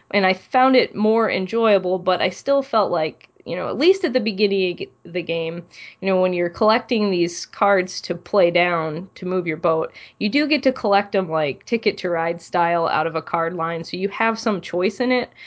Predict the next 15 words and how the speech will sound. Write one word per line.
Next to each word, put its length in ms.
but 300
the 80
choices 480
were 100
really 360
obvious, 880
at 160
least 300
for 240
the 120
cards 320
that 100
I 140
was 160
drawing. 460